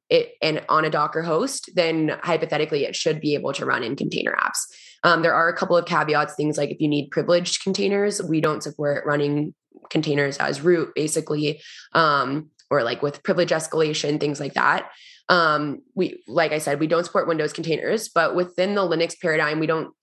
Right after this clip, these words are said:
di-, like, dictate a particular base image. It's not like you have to, it's not like a,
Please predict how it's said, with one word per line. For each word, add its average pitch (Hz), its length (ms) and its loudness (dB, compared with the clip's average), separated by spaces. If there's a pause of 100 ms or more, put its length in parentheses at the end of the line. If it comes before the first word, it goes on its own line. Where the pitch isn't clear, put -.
(160)
di-, - 180 -4
like, 143 240 -2
dictate 156 420 0
a 151 60 0
particular 147 600 -2
base 175 320 0
image. 156 400 0
It's 147 160 -8
not 135 160 2
like 147 180 -4
you 151 80 0
have 147 180 -2
to, - 80 -6
it's - 140 -2
not 143 180 2
like 135 140 -6
a, - 260 0